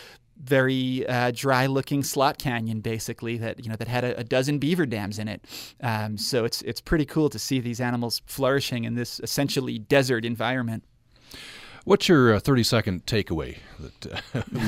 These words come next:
Speaker 2: ta-, we spent the hours on beavers.
Speaker 1: Yeah.
Speaker 2: Uh, you wrote a whole book on beavers. You're gonna give a presentation, uh, today. What, uh,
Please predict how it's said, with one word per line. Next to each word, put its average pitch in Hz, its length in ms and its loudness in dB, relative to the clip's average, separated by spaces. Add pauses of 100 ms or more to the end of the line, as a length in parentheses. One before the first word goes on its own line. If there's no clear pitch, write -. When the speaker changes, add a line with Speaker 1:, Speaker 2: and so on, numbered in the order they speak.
(140)
Speaker 2:
ta-, 135 200 0
we 131 80 2
spent 233 240 8
the 196 100 6
hours 160 220 8
on 127 80 4
beavers. 120 420 2
Speaker 1:
Yeah. 151 260 8 (380)
Speaker 2:
Uh, 104 60 -4
you 151 160 10
wrote 151 160 8
a - 20 4
whole 131 140 6
book 131 240 4
on 98 220 0
beavers. 104 300 0
You're 110 120 0
gonna 107 80 2
give 98 140 0
a 90 40 -4
presentation, 90 720 -2
uh, 80 200 -4
today. 80 340 -4
What, - 320 -6
uh, 82 240 -2